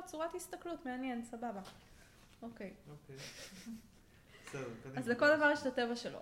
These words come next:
Speaker 1: אז
Speaker 2: כן,
Speaker 1: איך
Speaker 2: כן.
Speaker 1: הוא מגדיר מה הטבע של, של משהו? לכל דבר יש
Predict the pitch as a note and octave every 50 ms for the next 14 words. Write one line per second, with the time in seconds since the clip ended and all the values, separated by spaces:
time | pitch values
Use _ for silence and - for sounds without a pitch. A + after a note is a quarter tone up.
0 | - - G#3 G#3 G3+ G3+ - - C4 - - D#4 C#4+ C4+ A#3 A#3 A#3+ A#3+ A#3+ A#3+
1 | G#3+ G#3+ A3 - F#3 F3+ G3 G3+ - A3+ G#3+ G#3 - - - - A3 G#3+ G#3 G3+
2 | G#3 - - B3+ C4+ E4 - - - - - - - - - A#3 A#3 - C4+ C#4+
3 | C#4+ D4 C4 C4+ C4 B3+ A#3+ A#3 A#3